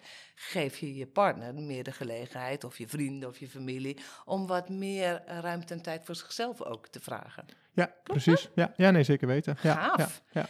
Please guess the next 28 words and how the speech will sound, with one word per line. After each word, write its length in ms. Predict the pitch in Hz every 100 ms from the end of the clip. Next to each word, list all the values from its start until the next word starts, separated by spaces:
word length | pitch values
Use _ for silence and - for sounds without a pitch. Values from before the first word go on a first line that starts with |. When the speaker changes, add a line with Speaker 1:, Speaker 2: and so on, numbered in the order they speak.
| -
Speaker 2:
En 100 | 151
dat 100 | 160
Speaker 1:
Ah, 60 |
Speaker 2:
is 60 | 165
Speaker 1:
je 40 | 170
Speaker 2:
ook 40 |
wel 120 | 170
een 100 | 175
van 100 | 170
de 60 | 165
grote 280 | 165 160 156
motiv-, 360 | 156 156 165
eh, 140 | - 143
motiva-, 540 | 143 143 147 143 135 143
motivatoren, 880 | 135 139 143 127 135 143 151 180 170 -
eh, 80 | 135
motivaties 640 | 143 139 135 143 131 123
Speaker 1:
Ja. 60 |
Speaker 2:
geweest. 520 | - 262 151 117 - -
Dat 160 | 127
ik, 220 | 135 - - - - - -
ehm, 760 | 135 127 127 127 123 123 127 127 - -
dat 220 | 135 123
ik 140 | 131 123
zag 420 | 147 190 - - -
dat 260 | 143 139
Femke, 500 | - 147 147 151 135 135
ehm, 680 | 131 123 127 127 127 127